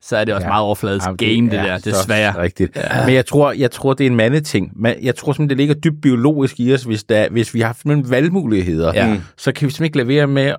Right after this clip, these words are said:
Speaker 2: at vælge ud fra det kriterie.
Speaker 1: Nej, men det er vel også, nej, præcis. Men
Speaker 2: Ja.
Speaker 1: det er vel også det, altså, men ja, det er bare meget tydeligt, at man sorterer aldrig den sådan oplagte fra til at starte med.
Speaker 3: Det, jeg synes, der er underligt,
Speaker 2: Nej.
Speaker 3: det er, når man snakker om det, som om, at det er, øhm, er unaturligt, eller,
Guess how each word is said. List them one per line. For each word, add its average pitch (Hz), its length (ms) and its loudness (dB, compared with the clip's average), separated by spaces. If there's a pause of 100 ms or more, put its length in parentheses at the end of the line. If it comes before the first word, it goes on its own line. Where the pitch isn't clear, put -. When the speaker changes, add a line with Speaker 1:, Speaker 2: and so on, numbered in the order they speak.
Speaker 2:
at 104 360 2
vælge 131 200 0
ud 127 100 0
fra 113 120 2
det 120 120 -2
kriterie. 117 580 -6
Speaker 1:
Nej, 110 220 2
men 104 100 0
det 104 100 -2
er 101 40 0
vel 101 120 0
også, 147 240 0
nej, 180 160 2
præcis. 247 420 -2 (200)
Men 139 80 0
Speaker 2:
Ja. 113 40 0
Speaker 1:
det 135 80 2
er 143 40 2
vel 143 100 2
også 160 220 0
det, 175 200 -2
altså, 113 520 -2
men 113 220 -2
ja, 113 100 -2
det - 100 -10
er 120 40 0
bare 127 180 2
meget 135 200 0
tydeligt, 190 300 2
at 120 80 2
man 113 120 2
sorterer 113 360 -2
aldrig 151 320 2
den 117 180 0 (120)
sådan 101 380 -2 (140)
oplagte 131 400 -2
fra 101 300 -4 (120)
til - 80 -2
at 101 100 0
starte 113 280 -2
med. 95 80 -6 (240)
Speaker 3:
Det, 123 80 0
jeg 131 60 2
synes, 143 160 -2
der 151 80 2
er - 40 2
underligt, 123 180 0
Speaker 2:
Nej. 110 60 0
Speaker 3:
det 123 60 2
er, 117 40 0
når 110 80 0
man 101 100 -2
snakker 110 320 -2
om 101 160 -2
det, 117 120 -4
som 110 160 -4
om, 110 180 -2
at 78 120 -4 (100)
det 82 260 -2
er, 76 320 0
øhm, 67 460 -4 (300)
er 90 240 -4
unaturligt, 110 760 0
eller, 78 480 0